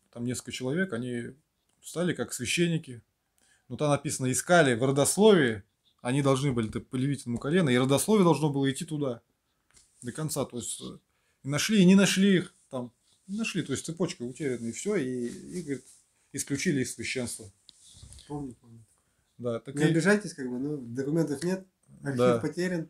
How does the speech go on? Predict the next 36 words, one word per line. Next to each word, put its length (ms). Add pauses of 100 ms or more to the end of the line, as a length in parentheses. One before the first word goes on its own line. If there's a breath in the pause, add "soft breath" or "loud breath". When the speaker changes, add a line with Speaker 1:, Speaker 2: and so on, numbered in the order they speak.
(140)
Speaker 1:
Так 160
и 60
здесь 260
священник, 360
как 160
он 80
может 220
появиться? 380
Только 260
так. 220 (260)
Какой-то 340
епископ 460
его 120
должен 280
рукоположить. 640 (600)
А 80
какой 280
епископ 420
его 100
рукоположит? 520 (640)
И 60
тот 220
епископ 440
мы 60
должны 420
найти, 280
то 100
есть 100
тот 200
епископ, 520
мы 80
должны 240
знать, 200
кто 200
его 180
рукоположил, 640